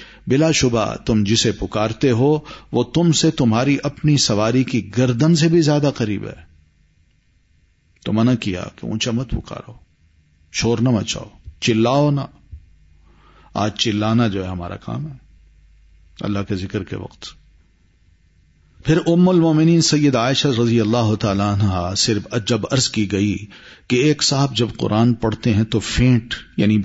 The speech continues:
ہوش و حواس کھو بیٹھتے ہیں، تو کیا کیا جائے؟ فرمانے لگیں، صحابہ رسول تو ایسا نہیں کیا کرتے تھے۔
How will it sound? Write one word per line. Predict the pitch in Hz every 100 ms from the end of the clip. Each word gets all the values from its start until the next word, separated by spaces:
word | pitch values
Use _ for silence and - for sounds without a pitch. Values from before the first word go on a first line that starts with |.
| 95
ہوش | 120 139 - - 117
و |
حواس | 92 104 117 113
کھو | - - 127
بیٹھتے | 101 98 - 87
ہیں، | 80 - _ _ _ _ _ _ _ _ _ _ _ _ _ -
تو | 117
کیا | - 160
کیا | 156 120 95
جائے؟ | 85 87 - _ _ _ _ _ _ _ -
فرمانے | 110 110 113
لگیں، | 107 104 104 104 107 - - _
صحابہ | - 98 101 110
رسول | 104 98 117 131
تو | 120
ایسا | 95 -
نہیں | 90 85 92
کیا | - 90 82
کرتے | - - -
تھے۔ | -